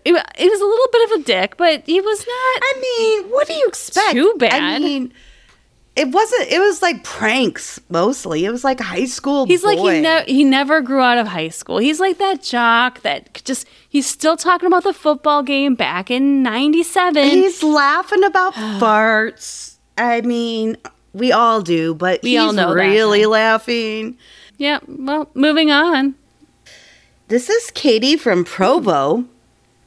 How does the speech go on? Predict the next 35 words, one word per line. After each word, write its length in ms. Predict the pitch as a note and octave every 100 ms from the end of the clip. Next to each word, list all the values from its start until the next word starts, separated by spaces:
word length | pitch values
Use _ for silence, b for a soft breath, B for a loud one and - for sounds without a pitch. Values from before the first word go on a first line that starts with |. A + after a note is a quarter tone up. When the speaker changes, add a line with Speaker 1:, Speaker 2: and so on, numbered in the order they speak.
| _
Speaker 2:
which 180 | - G3+
is 140 | G3+ G#3
Utah, 400 | D#4+ F4+ D#3+ C#3+
right? 300 | F#3+ F#4+ -
I 60 | -
think 220 | - D4+
Utah. 280 | G#3+ G3 -
Speaker 1:
Sure. 360 | - G3+ A3+ - _ _ _ _ _ _
Speaker 2:
We're 260 | - G#3
still 340 | A#3+ - B3+ C4
on 220 | C4+ C#4+
the, 220 | A#3 G#3 -
we're 180 | G#3 A#3
still 280 | - C4+ D#4+
on 100 | E4
a 80 | G#3+
run 260 | F#3+ B3
here 240 | D4 G#3 E3
today, 320 | - E3 D3+
Mindy. 340 | D3 C#3 - - b b b _
Guys, 400 | B3+ D#4 C#4 - G3+
I 100 | A3+
just 360 | F#3 C#4 D4+
had 240 | D4+ D4 A3
the 120 | - -
actual 720 | G#3 G#3+ - C#4 C#4 C4+ C4+
scariest 960 | - - - A3 G#3+ A#3+ B3 B3 -
dream. 480 | - G3+ F#3 D3+ B2+ - _ _ _
Tell 300 | - B3+ A3+
me 160 | A#3+ B3
what 200 | A#3+ A3
it 120 | -
means, 500 | G#3+ G3 F#3 C4 C4
Speaker 1:
Okay. 160 | - D#3+
Speaker 2:
please. 680 | F#3+ D3+ C3+ G2+ - -